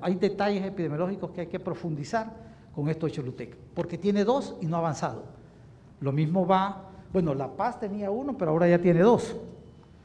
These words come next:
O sea que de repente va avanzando. Pero ojo, Choluteca, insisto, en Choluteca, porque ya pasaron más de tres periodos de incubación desde que se confirmó el último caso.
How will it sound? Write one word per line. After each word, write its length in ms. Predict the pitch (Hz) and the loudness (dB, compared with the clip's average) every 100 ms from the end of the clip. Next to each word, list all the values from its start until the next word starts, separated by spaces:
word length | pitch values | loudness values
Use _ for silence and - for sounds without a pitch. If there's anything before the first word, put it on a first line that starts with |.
| - - - | -20 -20 -18
O 100 | - | -14
sea 200 | - 151 | -10 -8
que 100 | 147 | -4
de 60 | 160 | -4
repente 380 | 147 175 170 175 | -2 -2 0 0
va 100 | 147 | 0
avanzando. 480 | 151 156 233 135 - - - - | 0 0 0 0 -6 -14 -18 -8
Pero 200 | 143 135 | -4 -2
ojo, 320 | - 254 165 170 | 4 4 4 2
Choluteca, 580 | 156 147 139 202 202 240 240 | 0 -4 -2 -2 0 0 0
insisto, 640 | 185 170 277 262 - 233 - - - - - - - - - - - | -2 0 0 -2 -2 -4 -6 -16 -18 -20 -20 -20 -20 -20 -20 -20 -12
en 100 | 160 | -8
Choluteca, 580 | 131 226 226 208 - 202 202 - - | -2 0 0 -2 -4 -8 -10 -16 -8
porque 320 | 170 165 160 | -6 -4 -2
ya 220 | 160 208 | 0 2
pasaron 540 | - 220 233 233 233 208 | 2 2 2 2 2 0
más 260 | 226 226 220 | 0 0 0
de 100 | 208 | -2
tres 400 | 208 240 269 - | 0 0 0 -2
periodos 720 | - 185 233 254 247 240 240 | -4 -2 0 -2 -2 -4 -6
de 80 | 208 | -8
incubación 720 | 170 170 151 147 277 277 294 - - - - - - - - | -6 -4 -4 -4 -4 -4 -6 -14 -20 -20 -20 -20 -20 -18 -4
desde 380 | 160 160 139 147 | -2 -2 -4 -4
que 140 | 156 | -6
se 380 | - - - 156 | -8 -14 -10 -8
confirmó 600 | 160 - 143 143 220 247 | -8 -8 -8 -4 -6 -6
el 100 | 147 | -10
último 260 | 147 147 - | -8 -10 -10
caso. 240 | 151 - | -12 -16